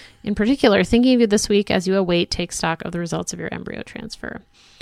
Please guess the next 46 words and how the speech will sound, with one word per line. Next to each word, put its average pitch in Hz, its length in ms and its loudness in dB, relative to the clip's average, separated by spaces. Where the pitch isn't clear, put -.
I'm 220 60 0
hoping 330 300 6
you 370 80 6
can 311 160 2
send 254 240 6
out 247 100 6
a 220 80 6
recurrent 247 460 4
pregnancy 208 440 4
loss 175 300 4
signal - 320 0
for - 160 -2
me. - 220 0
Would 175 240 -2
love 202 220 6
to 254 60 -2
hear 202 140 0
from 190 220 -8
any 220 160 4
clinicians 196 520 2
or 170 80 -2
listeners 202 480 0
with 180 120 -8
similar 175 400 -4
experience." - 720 -6
Um, 196 180 4
before 269 320 2
we 359 80 4
get 208 120 4
to - 60 -6
your 208 80 -2
email, 196 180 2
I 180 60 2
just 208 180 -2
wanna 254 120 0
plug 190 420 2
the 170 180 -2
Forever 190 400 0
thirty-five 175 680 2
Miscarriage 202 680 2
and 170 360 -2
Recurrent 185 560 -2
Pregnancy 202 460 0
Loss 170 280 0
Facebook - 440 -2
group. - 380 -6